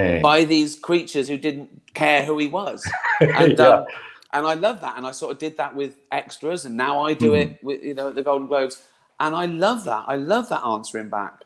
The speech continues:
Speaker 2: I love the
Speaker 1: Yeah.
Speaker 2: little guy. I love that, the, um, popping that pomposity. I, I, I, and so that,
Speaker 1: Yeah.
Speaker 2: again, that was a big influence. And I also like the fact that it was a, a lovely world, that they were trying their hardest,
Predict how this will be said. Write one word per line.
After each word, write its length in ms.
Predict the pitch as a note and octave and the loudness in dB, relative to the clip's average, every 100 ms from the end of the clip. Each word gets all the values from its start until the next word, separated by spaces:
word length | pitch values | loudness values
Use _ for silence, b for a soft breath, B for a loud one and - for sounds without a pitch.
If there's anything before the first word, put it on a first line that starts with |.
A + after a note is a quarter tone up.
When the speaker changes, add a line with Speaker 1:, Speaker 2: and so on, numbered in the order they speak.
| - | -8
Speaker 2:
I 120 | C3+ | -6
love 320 | C3+ F#3+ G#3+ | -2 -2 0
the 80 | E3+ | 0
Speaker 1:
Yeah. 60 | - | 2
Speaker 2:
little 180 | C3 | 0
guy. 340 | A2+ A2 G#2 G2+ | 0 0 0 -2
I 80 | C3 | -4
love 280 | C3+ F3 F3+ | -2 -2 -2
that, 220 | F3+ D3 - | -2 -4 0
the, 200 | C#3+ - b b _ - | -2 -2 b b _ -4
um, 260 | C#3 C3+ C3+ _ _ - | -2 -2 -8 _ _ -10
popping 540 | - F3 - D3+ C3+ | -6 -6 -4 -4 -2
that 200 | B2 A2+ - _ | -4 -6 -12 _
pomposity. 960 | - D#3+ D#3 - G3 F#3 C3+ G#2+ F2+ - | -8 -6 -6 0 2 4 2 2 -2 -2
I, 60 | - | -2
I, 320 | A#2+ C#3 C#3+ - | 2 4 2 2
I, 140 | D3 - B B | -2 -2 B B
and 120 | - D3+ | 0 4
so 140 | F3 | 4
that, 180 | D#3+ - | 4 4
Speaker 1:
Yeah. 80 | G#2 | 4
Speaker 2:
again, 220 | F#3+ F#3+ | 4 2
that 120 | C#3 | -2
was 120 | C3+ | -2
a 60 | C#3+ | -2
big 400 | C#3+ E3 D3 - _ | 0 -2 -2 -10 _
influence. 340 | D#3 D#3+ D#3+ C#3 - B - | -6 -4 -2 -2 -4 B -4
And 140 | E3+ | 0
I 100 | F#3 | 2
also 280 | A3+ A3+ G3+ | 2 2 0
like 200 | F3+ F3 | 0 0
the 60 | D#3+ | -2
fact 260 | E3 D3 | -4 -4
that 140 | D3 D3 | -4 -2
it 60 | C#3+ | -2
was 180 | C#3+ | 0
a, 220 | C#3+ C3+ C3+ - | 0 -2 -2 -2
a 80 | |
lovely 400 | D3 D#3+ E3 D#3+ | 0 0 -2 -2
world, 680 | D3+ D3+ D3 B2 G#2 G2 - _ _ - | 0 2 4 2 -2 -6 -14 _ _ -10
that 100 | B2 | -2
they 100 | C#3 | -2
were 120 | C#3+ | -2
trying 400 | - E3 E3+ E3+ | -2 -2 0 -2
their 140 | D#3+ | -4
hardest, 680 | D3 D#3 C#3 A2 - - - | -4 -4 -2 -4 -6 -12 -16